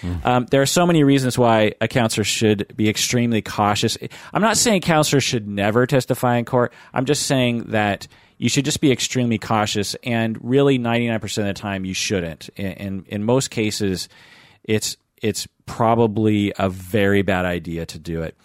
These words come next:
Speaker 1: Have you ever done it?
Speaker 2: Uh, yeah, uh, for, for various different reasons. And, and frankly, in the beginning of my career, 'cause family therapists get asked this all the time, you
Speaker 1: Yeah.
Speaker 2: know,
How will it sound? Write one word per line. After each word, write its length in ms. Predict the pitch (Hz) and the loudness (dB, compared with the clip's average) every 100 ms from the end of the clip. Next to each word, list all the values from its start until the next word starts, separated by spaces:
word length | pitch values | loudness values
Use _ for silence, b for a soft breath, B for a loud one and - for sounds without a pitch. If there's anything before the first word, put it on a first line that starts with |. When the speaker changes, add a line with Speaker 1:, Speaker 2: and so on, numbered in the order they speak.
| - | -6
Speaker 1:
Have 120 | 107 | -2
you 40 | |
ever 120 | 113 120 | -2 -2
done 180 | 117 107 | -2 -2
it? 120 | - _ _ - - _ | -6 _ _ -20 -20 _
Speaker 2:
Uh, 240 | 117 120 113 | 0 2 2
yeah, 420 | 123 160 156 73 - | 4 4 2 -2 -4
uh, 220 | - 117 117 | 0 2 2
for, 220 | - 120 | 2 0
for 200 | - 135 | 2 0
various 340 | 123 151 143 | 4 4 2
different 300 | - 127 120 | 0 -2 -2
reasons. 400 | 113 110 117 113 - | -2 -2 -2 -4 -4
And, 240 | 147 147 - | -2 -2 -2
and 100 | 156 | -4
frankly, 440 | 143 202 214 202 160 | 0 -2 0 0 2
in 80 | 139 | 2
the 80 | |
beginning 400 | 127 117 143 170 | 0 0 0 0
of 80 | 156 | 2
my 160 | 127 117 | 2 2
career, 520 | - 117 117 127 95 | 0 0 2 4 2
'cause 240 | 92 147 - B B B | 2 -2 -4 B B B
family 300 | - 214 247 | -2 0 2
therapists 500 | - 156 151 123 117 | 2 4 4 2 0
get 180 | 113 104 | 0 0
asked 320 | 107 104 113 | 0 0 -2
this 160 | 101 - | -4 -4
all 220 | 101 95 | 0 0
the 80 | 85 | -2
time, 420 | - 113 78 67 | -6 -8 -8 -6
you 80 | 85 | -4
Speaker 1:
Yeah. 60 | 76 | -4
Speaker 2:
know, 220 | 85 90 | -6 -10